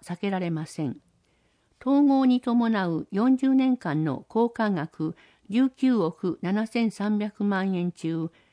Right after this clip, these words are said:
十六億八千六百万円が補助金によるもので、本来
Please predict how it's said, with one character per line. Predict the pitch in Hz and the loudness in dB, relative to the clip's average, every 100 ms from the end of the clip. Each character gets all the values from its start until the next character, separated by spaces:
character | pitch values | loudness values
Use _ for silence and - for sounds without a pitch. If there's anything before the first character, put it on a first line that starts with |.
| _ _ | _ _
十 | 214 262 | 0 2
六 | 262 262 - 254 | 2 0 -2 -2
億 | 190 - 180 - | -2 -4 -8 -6
八 | 196 | -8
千 | 190 - 254 190 | -8 -2 0 0
六 | 190 - | -2 -6
百 | 226 226 | -10 -4
万 | 220 226 214 | -2 0 0
円 | 156 151 | -2 -4
が | 135 156 - _ | -4 -6 -14 _
補 | - | -6
助 | 196 262 | -2 -2
金 | 254 247 226 | 0 2 4
に | |
よ | 220 208 | 2 0
る | 196 | 0
も | 185 | 0
の | 180 165 | -2 -4
で、 | 120 135 _ _ _ _ _ | -6 -8 _ _ _ _ _
本 | 240 233 170 | 0 2 2
来 | 156 143 | 0 -2